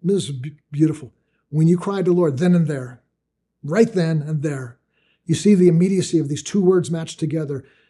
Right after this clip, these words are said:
It, it, it's, it's then and in the place you are. It's in the place you are, and, and it's an immediate work of God. He came, but he,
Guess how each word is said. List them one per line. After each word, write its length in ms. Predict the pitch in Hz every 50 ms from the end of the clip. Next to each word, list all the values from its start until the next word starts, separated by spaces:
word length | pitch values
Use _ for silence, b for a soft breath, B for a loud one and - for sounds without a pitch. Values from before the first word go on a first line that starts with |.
| b b
It, 160 | 147 139 127
it, 260 | - 156 156 156 156 - 165 175
it's, 260 | 175 151 131 - -
it's 260 | - 160 151 - - -
then 400 | 143 160 190 190 185 180 185 185
and 160 | 165 160 165
in 160 | 160 156 151
the 80 | - -
place 400 | - - 180 175 165 - - 165
you 180 | 156 151 156
are. 320 | 156 151 151 143 131 - b b b b b b b
It's 160 | 139 - 180
in 60 | 185
the 80 | 185 180
place 280 | - 190 185 - -
you 180 | 175 170 170 170
are, 200 | 175 175 175 170
and, 220 | 156 151 156 151 151
and 260 | 165 - 180 160 156
it's 120 | 151 - 165
an 100 | 156 151
immediate 440 | 156 175 185 190 175 170 165 156
work 420 | 165 156 170 175 165 165 - - -
of 240 | 147 147 143 131 120
God. 460 | - 180 165 165 170 156 143 135 127 b b b b b b b
He 140 | - 170
came, 400 | 165 - - 196 202 190 185 165
but 100 | 156 170
he, 240 | 180 180 180 - -